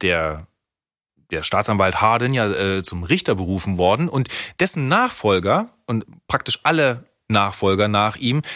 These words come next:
sind nach kurzer Zeit, äh, rausgeflogen, weil sie sich irgendwelche Skandale geleistet haben. Und da ging's dann wirklich auch um, um Rechtsbeugung, um, äh, Betrug, um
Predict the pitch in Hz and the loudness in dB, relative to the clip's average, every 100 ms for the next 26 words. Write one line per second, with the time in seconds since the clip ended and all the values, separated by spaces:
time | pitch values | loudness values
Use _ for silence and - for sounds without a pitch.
0 | - 165 180 - 247 247 185 - 151 180 | -2 2 2 2 0 0 0 0 0 0
1 | - - 143 143 - 127 190 - 120 107 | -4 0 2 2 2 2 2 0 -2 2
2 | 107 156 135 113 135 147 131 147 156 139 | 2 2 2 2 2 -2 -4 -4 -2 0
3 | 139 147 - 151 190 226 127 85 - 101 | 0 0 -2 -2 0 2 0 -2 -2 0
4 | 92 92 - 98 104 139 131 120 127 147 | 2 0 -2 -2 0 0 -2 0 0 -2
5 | 135 123 151 147 - 135 135 143 123 123 | -2 -2 -2 -2 2 2 2 0 0 -2
6 | - - - 120 117 110 117 - - 113 | -6 -14 -4 0 2 0 0 -4 0 2
7 | 113 110 110 110 113 127 120 117 - 123 | 4 4 2 2 0 0 0 0 0 0
8 | 117 107 - 113 - - 107 107 - 120 | 0 -2 -6 -4 -4 0 2 2 0 0
9 | 113 | 0